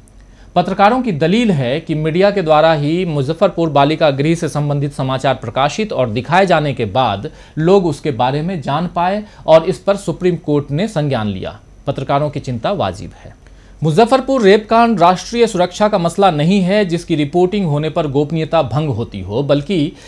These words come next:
इसके बारे में तो जनता तक रोजाना खबर पहुंचाई जानी चाहिए, ताकि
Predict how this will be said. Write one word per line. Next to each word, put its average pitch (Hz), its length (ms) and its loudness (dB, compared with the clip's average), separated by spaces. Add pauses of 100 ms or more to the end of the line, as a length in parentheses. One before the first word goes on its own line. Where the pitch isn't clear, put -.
(160)
इसके 190 280 2
बारे 160 320 6
में 196 220 2
तो 202 140 4
जनता 165 380 2
तक 190 200 0
रोजाना 170 460 2
खबर 160 280 2
पहुंचाई 151 400 2
जानी 143 240 0
चाहिए, 147 440 2
ताकि 156 420 -4